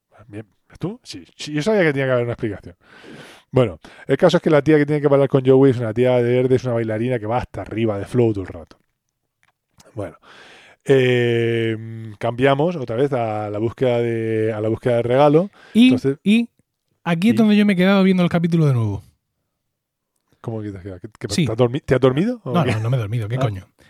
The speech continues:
Speaker 2: A ver, nosotros, evidentemente, el, el que hace el guión se ve el capítulo y el que no lo hace también se lo ve.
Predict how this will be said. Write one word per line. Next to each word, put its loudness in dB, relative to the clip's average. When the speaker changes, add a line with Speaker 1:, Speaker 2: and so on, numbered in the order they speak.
Speaker 2:
A -6
ver, 0
nosotros, -2
evidentemente, 0
el, -2
el -2
que -2
hace 0
el 0
guión 2
se -4
ve -2
el -2
capítulo 0
y -2
el 0
que -4
no -2
lo 2
hace 0
también 0
se -2
lo -4
ve. -2